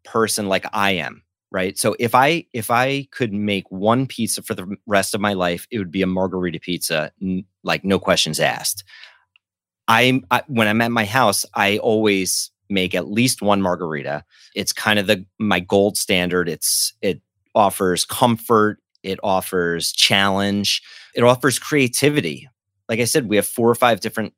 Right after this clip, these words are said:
tomatoes in the restaurant. And if we change, if we change one product on the margarita, it completely changes the experience of that pizza.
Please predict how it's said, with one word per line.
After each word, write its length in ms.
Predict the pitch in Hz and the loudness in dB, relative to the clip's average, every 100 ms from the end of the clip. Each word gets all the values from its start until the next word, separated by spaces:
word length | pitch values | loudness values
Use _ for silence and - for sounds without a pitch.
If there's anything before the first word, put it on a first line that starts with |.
| _ | _
tomatoes 460 | - 104 110 110 | -2 2 4 2
in 60 | 95 | 0
the 80 | 87 | -2
restaurant. 480 | 85 80 - 85 80 | -2 -2 -4 -4 -6
And 300 | 98 90 90 - | -6 -4 -4 -4
if 220 | 107 98 110 | -6 -6 -2
we 120 | 107 | 0
change, 400 | - 123 120 110 - _ _ - | 2 4 2 0 -8 _ _ -16
if 100 | - | -6
we 80 | |
change 300 | 98 139 135 | 0 2 2
one 340 | 95 95 107 113 | 0 4 4 4
product 420 | - 107 98 98 | 2 4 4 0
on 120 | 95 | -4
the 60 | 90 | -4
margarita, 640 | 85 80 85 87 95 110 - - - | -2 -4 -2 0 2 2 -2 -18 -4
it 240 | 113 113 _ | -2 -2 _
completely 680 | - 120 - 120 113 113 107 | -2 -2 0 0 0 2 0
changes 560 | - 107 92 87 95 | 2 2 2 0 -4
the 120 | - 90 | -2 -2
experience 600 | - - 92 87 82 - | -2 -2 0 0 -2 -4
of 120 | 78 | -2
that 180 | 76 - | -2 -2
pizza. 460 | 76 67 - - | -8 -8 -8 -10